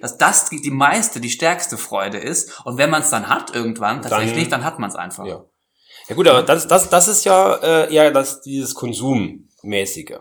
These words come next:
Speaker 2: ne? Äh, oder
Speaker 1: Ja.
Speaker 2: vielleicht auch das Kreieren,
Speaker 1: Auf der
Speaker 2: ne?
Speaker 1: Gefühlsebene, glaub ich, aber, aber
Speaker 2: Ähm,
Speaker 1: nah beieinander, glaub
Speaker 2: na,
Speaker 1: ich.
Speaker 2: klar sind die nah beieinander, aber, ähm, die meisten, äh, wenn sie halt i-, die Ruhe haben, ne, also sagen wir jetzt zum Beispiel, äh, die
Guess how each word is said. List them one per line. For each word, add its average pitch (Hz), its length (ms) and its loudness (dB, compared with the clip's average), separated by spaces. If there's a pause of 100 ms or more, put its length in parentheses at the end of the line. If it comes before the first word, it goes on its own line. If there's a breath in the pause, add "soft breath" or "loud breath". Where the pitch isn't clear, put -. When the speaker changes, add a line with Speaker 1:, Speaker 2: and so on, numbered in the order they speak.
(160)
Speaker 2:
ne? - 240 -4 (480)
Äh, 107 320 2
oder 131 220 4
Speaker 1:
Ja. 135 160 -2
Speaker 2:
vielleicht 156 280 2
auch 180 80 4
das 165 160 0
Kreieren, 139 560 0
Speaker 1:
Auf - 80 -12
der 139 120 -4
Speaker 2:
ne? 175 60 0
Speaker 1:
Gefühlsebene, 185 540 0
glaub 170 200 -2
ich, 170 120 -6
aber, 147 260 -2
aber 139 200 2
Speaker 2:
Ähm, 123 100 -2
Speaker 1:
nah 151 180 2
beieinander, 156 520 -4
glaub 92 220 -4
Speaker 2:
na, 254 140 8
Speaker 1:
ich. 175 180 2
Speaker 2:
klar 208 200 6
sind 170 100 6
die 156 40 8
nah 131 160 6
beieinander, 107 420 0
aber, 131 280 6 (200)
ähm, 139 500 4 (1040 loud breath)
die 156 100 4
meisten, 160 760 4
äh, 127 320 -2
wenn 180 160 2
sie 196 180 4
halt 117 280 2
i-, 120 420 -8
die 127 80 -2
Ruhe 117 480 0
haben, 67 420 -8 (220)
ne, 123 240 -4
also 95 300 -4
sagen 110 220 -4
wir 104 80 -2
jetzt 98 120 -2
zum 101 80 -10
Beispiel, 101 520 -2
äh, - 400 -8
die - 180 -16